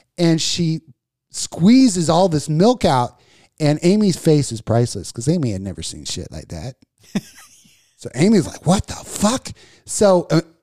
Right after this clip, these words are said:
Amy im-, immediately gets fucking turned on, starts latching, starts sucking milk out of her titties.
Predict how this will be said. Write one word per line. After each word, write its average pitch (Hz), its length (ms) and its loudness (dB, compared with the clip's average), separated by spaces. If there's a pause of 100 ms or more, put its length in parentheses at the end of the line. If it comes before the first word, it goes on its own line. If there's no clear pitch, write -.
Amy 220 300 2
im-, 160 360 2 (140)
immediately 170 440 2
gets 127 280 -4
fucking 123 320 -4
turned 127 240 -4
on, 104 180 -4
starts 101 280 -8
latching, 110 440 -6
starts 104 300 -10
sucking 104 340 -8
milk 110 220 -8
out 85 120 -12
of 78 60 -16
her 80 80 -12
titties. 85 460 -16